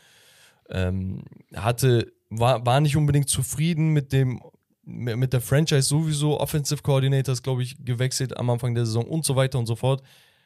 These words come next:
Ja, er ist, glaub ich, sechsundvierzig,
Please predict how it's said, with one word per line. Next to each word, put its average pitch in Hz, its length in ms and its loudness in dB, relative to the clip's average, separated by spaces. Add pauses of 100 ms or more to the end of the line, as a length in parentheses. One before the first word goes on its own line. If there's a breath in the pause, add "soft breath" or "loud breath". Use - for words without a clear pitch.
(340 soft breath)
Ja, 113 320 4 (220)
er 120 100 4
ist, - 300 2
glaub 117 160 4
ich, 113 100 2
sechsundvierzig, 131 960 -2